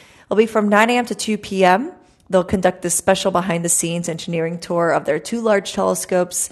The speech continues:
Uh, so I think that'd be really interesting if you maybe have some kind of interest in the development of te-, of telescopes and the optics or in the engineering, or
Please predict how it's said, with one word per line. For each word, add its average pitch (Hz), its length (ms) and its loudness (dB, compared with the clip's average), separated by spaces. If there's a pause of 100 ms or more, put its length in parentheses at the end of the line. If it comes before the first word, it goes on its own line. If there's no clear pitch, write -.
(480)
Uh, 175 280 2
so 190 260 6
I 185 120 6
think 214 200 -2
that'd 220 160 2
be 220 100 0
really 214 240 6
interesting 220 640 0
if 185 340 2
you 202 460 2
maybe 208 260 4
have 220 640 2
some 196 160 -2
kind 196 240 0
of 190 160 -2
interest 180 680 0
in 175 440 2 (460)
the - 80 -2
development 180 520 4
of 196 80 -4
te-, - 200 -2
of 208 280 4
telescopes - 720 -2
and 180 300 -6
the 214 120 0
optics - 760 2
or 175 200 2
in 185 120 2
the 196 120 0
engineering, 202 680 2
or 175 520 4